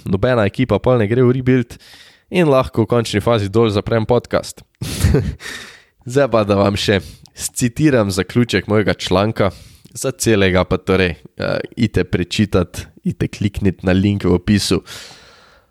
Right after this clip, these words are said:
Portlandu zmanjkuje možnosti. Medtem ko bi lahko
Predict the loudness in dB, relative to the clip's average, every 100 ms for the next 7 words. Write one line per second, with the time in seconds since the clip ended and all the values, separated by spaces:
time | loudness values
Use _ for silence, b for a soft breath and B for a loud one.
0 | _ 0 2 2 2 2 2 0 2 2
1 | 4 2 2 -2 -2 -8 -10 B B B
2 | B -6 -2 2 0 2 0 2 2 0
3 | -8